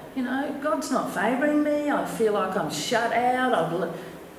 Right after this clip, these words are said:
but we're not left behind. We won't be left behind. You know, God is merciful.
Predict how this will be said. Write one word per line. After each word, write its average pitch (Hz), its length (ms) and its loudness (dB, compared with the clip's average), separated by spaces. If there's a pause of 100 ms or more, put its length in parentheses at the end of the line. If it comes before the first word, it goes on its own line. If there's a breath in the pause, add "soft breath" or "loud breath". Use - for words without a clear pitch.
(160)
but 202 120 0
we're 202 100 4
not 226 240 2
left 220 220 0
behind. 190 600 -6
We 185 80 -4
won't 196 360 -2
be 196 100 -4
left 175 280 -6
behind. 160 560 -10 (960)
You 180 80 -8
know, 175 180 -6
God 208 380 -2
is 180 300 -2
merciful. 185 800 -4